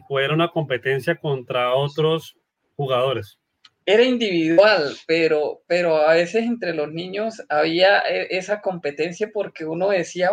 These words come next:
Speaker 2: "Ay, ya, ya voy en el nivel diez", y otros iban como en el nivel séptimo, ¿no?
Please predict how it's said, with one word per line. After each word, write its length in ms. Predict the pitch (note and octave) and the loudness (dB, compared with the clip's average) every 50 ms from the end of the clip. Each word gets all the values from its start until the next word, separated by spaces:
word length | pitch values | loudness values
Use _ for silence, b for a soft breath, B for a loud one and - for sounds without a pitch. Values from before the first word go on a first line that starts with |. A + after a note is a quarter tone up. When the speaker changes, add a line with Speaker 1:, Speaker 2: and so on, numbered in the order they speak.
| A#3 C#4+ | 4 4
Speaker 2:
"Ay, 280 | D#4 D4 C4+ C4 A#3+ | 2 2 0 -2 2
ya, 220 | G#3 G#3+ A3 A3 G#3+ | 4 4 6 6 4
ya 100 | A3 A3 | 4 4
voy 160 | A#3 A#3 A#3+ A#3+ | 4 6 4 4
en 80 | A#3+ | 4
el 140 | A#3 A3 G3+ | 2 2 0
nivel 320 | F3+ E3+ F3 F3+ G3 G3 F#3+ | -2 -2 -2 -2 -4 -4 -8
diez", 460 | G#3+ A#3 C4 B3 A3 E3+ - - - _ _ _ _ _ _ _ _ _ _ | 0 2 2 2 2 0 -6 -14 -20 _ _ _ _ _ _ _ _ _ _
y 120 | - D#3+ E3+ | -2 0 2
otros 400 | F3+ F#3 F#3 G3 G#3+ G#3 G3 G#3+ | 2 2 2 2 2 2 0 0
iban 260 | G#3+ G#3+ A3 G#3+ G#3 | 0 0 0 0 -2
como 180 | - F3+ F3+ F3 | -8 -8 -6 -4
en 80 | F3 E3+ | -4 -4
el 100 | E3+ E3 | -4 -2
nivel 380 | D#3 D3+ D#3+ E3 F3 F3 E3+ F3 | -2 0 0 0 0 -2 -6 -2
séptimo, 580 | - A3+ B3 B3 B3 - G3 F3+ F3 D#3+ D#3+ | 2 2 2 2 0 -6 -8 -4 0 0 2
¿no? 200 | D#3+ F#3 A#3+ C#4+ | 2 2 0 -2